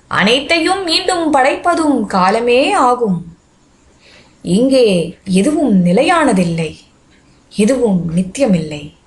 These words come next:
அனைத்திலும் ஊடுருவி பறந்திருக்கும் தன்மை பெற்ற சர்வ வியாபிகளான நரன் மற்றும் நாராயணனே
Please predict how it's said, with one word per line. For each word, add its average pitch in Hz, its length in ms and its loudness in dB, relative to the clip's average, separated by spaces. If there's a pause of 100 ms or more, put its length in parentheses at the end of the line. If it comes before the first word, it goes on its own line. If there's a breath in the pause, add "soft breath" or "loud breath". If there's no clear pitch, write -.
(840 soft breath)
அனைத்திலும் 269 720 0
ஊடுருவி 294 480 2
பறந்திருக்கும் 262 840 0
தன்மை 247 360 0
பெற்ற 170 520 -4 (380 soft breath)
சர்வ 233 480 -2
வியாபிகளான 220 880 0
நரன் 247 420 2
மற்றும் 214 500 -2
நாராயணனே 196 1080 0